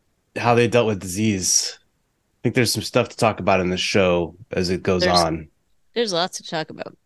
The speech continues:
Speaker 1: Yeah.
Speaker 2: um, about the show, and, and I have to say it was worth the wait. So I, and I am being, I am behaving myself. I did not go forward. I just watched the two prescribed episodes, um, because everybody knows I cannot keep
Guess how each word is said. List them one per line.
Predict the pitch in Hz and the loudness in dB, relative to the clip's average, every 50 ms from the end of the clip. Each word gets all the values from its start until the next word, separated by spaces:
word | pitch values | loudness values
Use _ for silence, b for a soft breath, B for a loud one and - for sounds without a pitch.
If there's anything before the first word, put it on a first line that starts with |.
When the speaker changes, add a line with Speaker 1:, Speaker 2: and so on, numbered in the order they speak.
| _ _ _ _ | _ _ _ _
Speaker 1:
Yeah. | - 82 78 78 - - | -2 0 0 0 -2 -4
Speaker 2:
um, | 62 55 - | -6 -12 -14
about | 92 - - - - - _ | -16 -18 -18 -20 -20 -12 _
the | 151 151 | -10 -8
show, | - - 151 151 147 147 | -6 -4 -4 -4 -2 -2
and, | 151 156 156 156 156 - - | -4 -4 -4 -6 -6 -8 -8
and | - 160 160 160 156 156 156 151 151 151 - - b b b b b b b b - | -6 -4 -4 -4 -4 -6 -6 -8 -8 -10 -14 -16 b b b b b b b b -2
I | 185 | -2
have | 190 185 180 | -2 -2 -2
to | - 208 | -4 -6
say | - - 190 180 | -2 0 0 0
it | 214 202 - | 0 -2 -6
was | - 170 175 | -8 -6 -6
worth | 175 175 - | -6 -6 -4
the | - 170 | -4 -2
wait. | 165 156 170 208 - | 0 -2 -2 -4 -6
So | - 165 160 160 160 | -6 -4 -2 -2 0
I, | 165 160 165 170 - - - | 0 -2 -2 -2 -6 -6 -8
and | - 170 170 | -6 -2 -2
I | 170 | 0
am | 170 165 165 165 165 175 | 0 2 0 0 -2 -4
being, | 170 175 165 160 165 165 160 156 160 156 - - _ - | -4 -4 -4 -4 -4 -6 -6 -8 -10 -12 -14 -16 _ -10
I | - | -6
am | 165 165 165 170 175 | -6 -4 -4 -4 -4
behaving | 180 208 202 180 175 160 170 170 165 165 | -4 -2 0 0 0 0 -2 -4 -4 -2
myself. | 165 165 165 - 165 160 170 180 | -4 -4 -2 -2 -4 -4 -2 -4
I | 165 151 | -4 -4
did | 156 147 | -4 -4
not | 156 156 156 156 - - - | -4 -2 -2 -4 -4 -8 -8
go | - 175 165 | -6 -6 -6
forward. | 160 - 175 165 156 156 156 156 | -4 -4 -4 -2 -2 -2 -2 -2
I | 156 147 | -2 -4
just | 147 - 151 - - | -4 -4 -8 -8 -6
watched | 165 160 151 147 - - | -6 -6 -6 -6 -8 -10
the | - 160 | -10 -10
two | - - 170 160 160 160 | -6 -4 -4 -4 -4 -6
prescribed | - - 165 - - - 165 156 151 151 147 156 147 | -6 -8 -6 -6 -6 -4 -4 -4 -4 -4 -6 -8 -8
episodes, | 147 - 156 147 - - 147 143 143 147 165 - - - - | -8 -8 -8 -10 -8 -6 -6 -6 -6 -8 -10 -12 -14 -10 -8
um, | 160 151 147 143 143 147 143 | -6 -6 -6 -6 -8 -8 -6
because | 151 147 - 165 147 - 143 143 - - b b b b b b b b b b b _ | -8 -8 -8 -8 -10 -8 -10 -12 -14 -16 b b b b b b b b b b b _
everybody | - 165 151 156 160 165 160 170 165 | -8 -6 -4 -2 -4 -2 -2 -2 -2
knows | 165 156 151 156 156 156 - | -2 -2 -2 -4 -4 -6 -8
I | - - 175 | -8 -10 -10
cannot | - - 156 147 151 - - | -8 -6 -6 -6 -6 -8 -10
keep | - - 151 151 - | -8 -8 -8 -8 -8